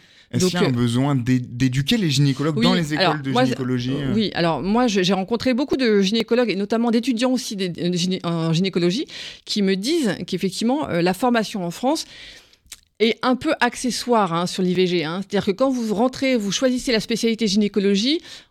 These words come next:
Speaker 2: on, dans certaines facultés, on vous explique un peu que, bon, bah,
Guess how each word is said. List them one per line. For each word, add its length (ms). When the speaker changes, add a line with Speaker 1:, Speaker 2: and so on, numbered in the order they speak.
Speaker 2:
on, 200
dans 280
certaines 460
facultés, 500
on 100
vous 180
explique 320
un 100
peu 200
que, 200
bon, 180
bah, 540